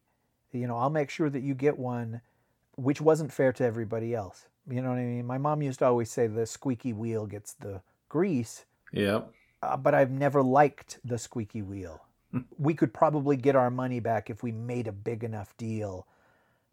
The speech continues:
Speaker 1: I don't like those people. Is it worth getting your money back to be that guy?
Speaker 2: Yeah.
Speaker 1: Anyway, sorry. Uh, maybe that's an outtake. I don't know.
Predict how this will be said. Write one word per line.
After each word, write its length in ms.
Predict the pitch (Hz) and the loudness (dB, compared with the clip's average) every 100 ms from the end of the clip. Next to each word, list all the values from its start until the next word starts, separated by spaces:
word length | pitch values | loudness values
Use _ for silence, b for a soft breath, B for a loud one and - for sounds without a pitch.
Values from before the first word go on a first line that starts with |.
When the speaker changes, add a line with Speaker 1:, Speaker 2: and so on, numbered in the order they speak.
| - | 2
Speaker 1:
I 60 | 139 | 4
don't 200 | 185 175 | 4 2
like 200 | 220 - | 0 4
those 180 | 226 | 2
people. 580 | - 170 113 117 101 95 _ - | 4 -2 0 -2 -2 -6 _ 2
Is 140 | 165 | 6
it 120 | 208 | 6
worth 240 | 135 202 233 | 6 4 4
getting 240 | 233 240 | 0 0
your 120 | 247 240 | 0 0
money 240 | 254 254 | 0 0
back 320 | 240 254 247 | 2 0 2
to 100 | 185 | 0
be 360 | 147 139 185 196 | 0 -2 -2 2
that 280 | 190 190 147 | 2 2 0
guy? 380 | 151 170 226 - _ _ _ | -4 -2 -4 -8 _ _ _
Speaker 2:
Yeah. 340 | - 104 95 90 | 0 2 2 4
Speaker 1:
Anyway, 280 | 202 170 120 | 8 10 10
sorry. 500 | 208 180 156 131 - | 10 12 12 8 4
Uh, 280 | 139 127 - | 4 4 2
maybe 260 | 143 170 | -2 4
that's 220 | 165 143 160 | 6 6 2
an 60 | |
outtake. 500 | 127 120 - 110 - | -2 -2 0 -2 0
I 80 | 117 | -2
don't 140 | 113 | -2
know. 140 | 101 | -6